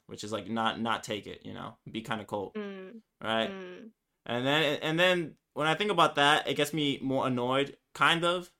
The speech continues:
Speaker 1: because then some of those people are the same people that would, like, also be very innocent, like, you know, or pretend like they're innocent.
Speaker 2: Mm,
Speaker 1: And, or,
Speaker 2: mm.
Speaker 1: or just be like, if someone's talking about sex or something, they'll be like, "No, no, like, what the heck, that's gross." Or kissing, "That's gross." And I'm like, "But then you, you know,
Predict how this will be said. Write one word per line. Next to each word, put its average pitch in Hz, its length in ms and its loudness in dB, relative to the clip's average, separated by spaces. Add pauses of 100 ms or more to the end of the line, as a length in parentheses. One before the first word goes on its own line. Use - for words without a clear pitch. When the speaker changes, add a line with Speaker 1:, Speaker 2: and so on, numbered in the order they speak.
(240)
Speaker 1:
because 135 300 0
then 160 140 2
some 180 200 2
of 185 80 4
those 180 160 2
people 175 260 2
are 135 120 8
the 131 80 2
same 147 280 2
people 143 360 0
that 123 240 2
would, 120 160 0
like, 113 300 -2 (1120)
also 135 560 2 (140)
be 139 140 2
very 135 240 6
innocent, 113 480 -4
like, 101 260 -10
you 113 80 -4
know, 120 200 2
or 120 80 2
pretend 147 300 0
like 131 140 0
they're 127 120 2
innocent. 113 440 -6 (880)
Speaker 2:
Mm, 220 40 -8 (200)
Speaker 1:
And, 226 260 -6
or, 131 160 2
Speaker 2:
mm. - 20 2
Speaker 1:
or 139 280 4
just 123 160 -6
be 143 140 2
like, 131 300 4
if 135 120 -4
someone's 139 260 -2
talking 135 180 0
about 123 200 0
sex - 280 -4
or 110 120 -6
something, 110 140 -8
they'll 107 240 -6
be 104 40 -6
like, 113 80 -6
"No, 107 180 -4
no, 120 300 -2
like, 92 160 -6
what 143 120 -8
the 127 80 -4
heck, 127 120 -6
that's 110 140 -6
gross." 110 580 -10
Or 117 80 -6
kissing, 127 340 -4
"That's 110 160 -4
gross." - 360 -6
And 107 100 -12
I'm 107 120 -8
like, 110 180 -10
"But 117 100 -6
then 139 140 -2
you, 131 100 -2
you 113 140 -6
know, 95 140 -12